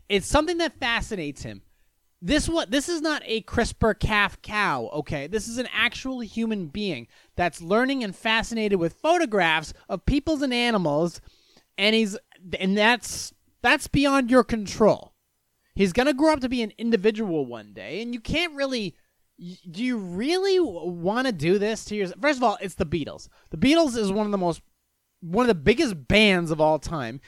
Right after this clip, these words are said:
consisting of four di-, very, very different individuals, and it's a, and with very interesting histories that were not born in this country. All right,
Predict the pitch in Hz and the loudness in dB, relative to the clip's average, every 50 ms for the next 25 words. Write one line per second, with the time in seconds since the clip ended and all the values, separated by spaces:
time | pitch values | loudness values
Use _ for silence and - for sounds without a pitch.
0 | _ _ - 208 185 - 277 240 - - 214 202 180 - _ 277 294 302 294 208 | _ _ -6 -6 -4 -4 -4 -6 -6 -8 -8 -8 -8 -6 _ -4 -2 -2 -2 -4
1 | 147 - - 196 214 220 - 139 131 226 262 302 330 330 294 185 139 156 202 233 | -2 2 4 6 6 6 4 0 0 2 2 2 2 2 0 0 2 4 4 6
2 | 254 247 196 143 123 - 196 180 - 196 165 - _ - 185 185 165 156 123 131 | 4 4 0 -2 0 2 2 2 2 -2 -6 -6 _ -4 -2 0 0 0 2 4
3 | 151 160 143 131 110 90 87 82 113 143 - - - _ - - - - _ _ | 2 2 2 0 -4 -4 -6 -10 -10 -10 -12 -14 -16 _ -20 -20 -20 -20 _ _
4 | _ 190 202 208 220 196 - 240 202 190 - - 190 202 202 202 208 208 - 170 | _ 0 0 0 0 0 -2 -4 -6 -6 -4 -2 0 0 0 0 0 -2 -2 -4
5 | 170 147 135 156 226 285 330 339 277 - 214 226 196 - 214 - - 247 240 214 | -10 -8 -4 0 2 2 2 2 0 -2 -4 -8 -6 -6 -8 -8 -8 -10 -10 -6
6 | - 277 370 - - - 170 120 - - - - - - - _ _ _ _ _ | -2 -2 -2 -2 -2 -4 -6 -6 -8 -12 -14 -14 -14 -16 -18 _ _ _ _ _
7 | _ _ _ - 220 233 208 233 247 233 247 269 285 302 277 - 165 135 - 185 | _ _ _ 4 4 6 8 6 6 6 6 4 2 2 0 -4 -6 2 8 8
8 | 226 277 277 262 240 233 226 - 208 247 233 202 170 139 135 214 440 - - - | 10 10 10 8 4 2 0 -2 -4 -4 -2 -4 -2 2 6 6 6 6 2 0
9 | - 320 359 339 - - - 120 78 - - _ _ _ _ _ _ _ _ _ | 0 0 0 0 0 -2 -4 -6 -8 -10 -20 _ _ _ _ _ _ _ _ _
10 | _ _ _ _ - - - _ _ _ _ _ _ _ _ _ _ _ 190 190 | _ _ _ _ -20 -20 -20 _ _ _ _ _ _ _ _ _ _ _ 4 6
11 | 180 180 180 - | 6 6 4 2